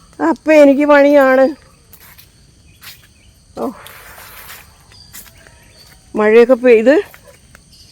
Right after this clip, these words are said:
അയ്യോ, പന്നി കേറിയിട്ടുണ്ട് ഇവിടെ. പന്നിയുടെ ദേ കണ്ടോ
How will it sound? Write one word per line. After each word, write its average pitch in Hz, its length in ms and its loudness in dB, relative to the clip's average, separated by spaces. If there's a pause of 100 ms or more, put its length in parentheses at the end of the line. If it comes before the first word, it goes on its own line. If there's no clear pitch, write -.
(520)
അയ്യോ, 320 400 0 (1600)
പന്നി 262 400 0
കേറിയിട്ടുണ്ട് 240 680 2
ഇവിടെ. 170 200 -4 (1700)
പന്നിയുടെ 233 580 2
ദേ 240 120 6 (1800)
കണ്ടോ 214 300 -4